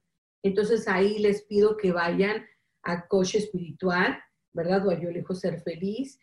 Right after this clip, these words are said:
y también vayan a Astrología y Ángeles, y ahí van a encontrar la información de la meditación de Rubén y Sofi.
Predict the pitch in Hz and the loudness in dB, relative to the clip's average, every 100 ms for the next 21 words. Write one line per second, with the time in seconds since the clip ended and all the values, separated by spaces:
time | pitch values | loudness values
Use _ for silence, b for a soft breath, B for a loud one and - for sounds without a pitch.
0 | _ _ 208 202 185 190 185 185 170 170 | _ _ -6 0 2 4 4 2 -2 -2
1 | 175 175 180 - 165 143 - 165 160 151 | -4 -6 -8 -8 -10 -10 -8 -8 -6 -8
2 | 175 170 160 156 156 180 190 392 - _ | -8 -8 -6 -6 -6 -4 -4 -4 -10 _
3 | b b b 202 190 185 185 190 185 185 | b b b 2 4 4 4 4 4 2
4 | 165 - 170 170 190 202 220 196 190 180 | -2 -2 -2 -2 0 0 0 -4 -2 -2
5 | 185 185 165 170 165 165 165 165 208 294 | -2 -4 -4 -6 -8 -12 -14 -6 -4 -4
6 | - - _ _ _ _ _ _ 220 226 | -6 -10 _ _ _ _ _ _ -4 2
7 | 214 226 226 175 160 165 - 147 - _ | 4 6 4 0 -2 -6 -10 -14 -16 _